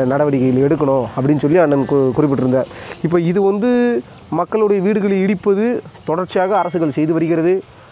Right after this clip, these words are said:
அந்தந்த இடத்துங்கள்லாம் அண்ணன் சீமான் போய் நிற்பது, மக்களோட களத்தில் நிற்பது, இதுவும் வழக்கமாயிடுச்சு. இது வந்து நேற்று இன்றைக்கு இந்த அரசியல் லாப நோக்கத்திற்காக அண்ணன் சீமான் அவர்கள் செய்வதில்லை. இவர் கட்சி தொடங்கிய ஆரம்ப கட்டத்துல கூட, ஆரம்ப கட்டங்கள்ல இதே போல மக்கள் வீடுகள் இடிக்கும்போது அந்த இடத்துல அண்ணன் சீமான் அவர்கள் இருந்திருக்கிறார்.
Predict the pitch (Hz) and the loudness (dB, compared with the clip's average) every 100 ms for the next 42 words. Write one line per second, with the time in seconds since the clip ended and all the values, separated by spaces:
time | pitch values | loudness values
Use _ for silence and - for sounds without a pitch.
0 | - 147 185 190 185 185 208 226 214 220 | -8 -4 0 0 2 0 0 0 2 2
1 | 233 185 160 180 190 180 156 165 147 156 | 0 0 -2 -2 -2 -2 -2 0 0 -2
2 | 156 196 180 196 - 139 147 185 175 151 | -2 -2 -2 -2 -4 -6 -4 -2 -2 -2
3 | 156 160 156 147 143 147 147 170 196 - | -4 -4 -4 -2 -2 -2 -2 -2 -2 -6
4 | - - - 185 208 160 135 107 - - | -20 -16 -4 0 0 0 -2 -4 -8 -16
5 | - 135 160 160 160 139 123 143 147 156 | -6 -2 0 2 0 0 0 2 2 4
6 | 196 185 - - - 160 185 202 185 175 | 4 4 0 -14 -4 -2 0 2 2 2
7 | - 202 180 165 180 175 170 180 175 170 | 2 2 4 2 2 2 2 2 2 0
8 | 139 147 156 170 156 151 160 151 143 135 | 0 2 2 2 2 2 2 2 2 2
9 | 139 151 147 135 160 240 - - - 196 | 0 2 2 2 2 0 -8 -10 0 2
10 | 185 185 - 262 240 220 208 175 226 269 | 2 0 0 2 2 4 4 6 4 4
11 | 240 208 190 190 160 170 175 - 156 196 | 2 0 2 2 4 4 4 4 2 2
12 | 180 160 160 151 202 233 156 170 156 165 | 2 0 2 2 2 2 2 4 4 4
13 | 180 147 131 143 143 170 151 170 156 147 | 4 2 2 0 2 2 2 2 4 2
14 | 151 170 151 143 196 165 139 143 147 135 | 2 2 2 4 2 2 0 0 0 0
15 | 131 151 139 131 120 131 131 131 120 120 | 0 0 0 0 0 0 0 0 -2 -6
16 | - - - | -10 -18 -18